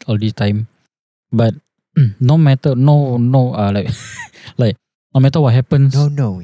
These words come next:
Speaker 2: this is my no, no square.
Speaker 1: My no, no square. <laughs> Okay lah,
Speaker 2: Bodoh lah.
Speaker 1: back to my story. Uh, but no matter what happens, I won't leave that house, uh, because
Speaker 2: True lah, of
Speaker 1: there,
Speaker 2: course.
Speaker 1: there, there's a lot of, uh, uh,
Speaker 2: Since young, you stay there, bro.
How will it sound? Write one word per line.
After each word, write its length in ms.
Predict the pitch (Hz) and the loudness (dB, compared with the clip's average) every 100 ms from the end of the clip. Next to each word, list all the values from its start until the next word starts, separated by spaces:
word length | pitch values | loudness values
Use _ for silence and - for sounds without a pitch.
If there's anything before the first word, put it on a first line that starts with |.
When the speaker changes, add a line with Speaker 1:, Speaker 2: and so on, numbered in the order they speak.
| - | -8
Speaker 2:
this 260 | 135 156 - | -4 -4 -6
is 180 | 135 - | -10 -8
my 160 | 107 | -6
no, 240 | 110 113 147 | -4 0 0
no 200 | 147 160 | 0 -2
square. 200 | - 123 | 0 2
Speaker 1:
My 80 | 131 | 4
no, 160 | 135 | 4
no 160 | 147 165 | 4 4
square. 480 | - 110 110 85 104 139 - - - | 2 0 0 0 -4 -4 -6 -10 -2
<laughs> 80 | 143 - _ _ _ _ _ _ _ | -2 -2 _ _ _ _ _ _ _
Okay 320 | 117 107 104 | -6 -2 -2
lah, 80 | 101 107 | 0 -2
Speaker 2:
Bodoh 160 | 98 | -2
lah. 120 | 92 110 | -2 -2
Speaker 1:
back 80 | 107 | -2
to 80 | 113 | 0
my 240 | 104 98 92 | 0 0 -2
story. 560 | - 107 113 123 120 | -4 -2 2 2 0
Uh, 400 | 123 90 87 82 - _ _ _ - | -4 -8 -10 -12 -16 _ _ _ -6
but 160 | 101 104 | -2 2
no 80 | |
matter 240 | 117 120 131 | 2 2 2
what 160 | 117 | 0
happens, 400 | 107 110 131 120 | 0 -2 -2 0
I 80 | 104 | 0
won't 320 | 107 117 113 | 0 0 0
leave 240 | 107 107 92 | 0 -2 -4
that 160 | 90 | -8
house, 240 | 90 90 - | -10 -12 -12
uh, 80 | 85 | -12
because 560 | 85 101 92 - - | -10 -8 -8 -10 -6
Speaker 2:
True 160 | 208 113 | -4 -2
lah, 240 | 110 98 98 - | -2 -4 -10 -8
of 80 | 110 | -4
Speaker 1:
there, 80 | |
Speaker 2:
course. 120 | 107 110 | 0 2
Speaker 1:
there, 120 | 113 | 2
there's 240 | 110 - - | -2 -4 -4
a 60 | 110 | 0
lot 240 | 117 98 | 0 -2
of, 0 | - | -6
uh, 320 | 95 90 80 123 - _ _ _ _ - - | -8 -8 -8 -12 -16 _ _ _ _ -20 -12
uh, 720 | - 98 95 92 90 87 82 | -6 -4 -4 -4 -6 -6 -4
Speaker 2:
Since 200 | 185 156 127 | -6 -4 0
young, 160 | 131 | 0
you 60 | 107 | 0
stay 160 | 95 110 | -4 -4
there, 160 | 98 | -4
bro. 160 | 92 95 | -6 -10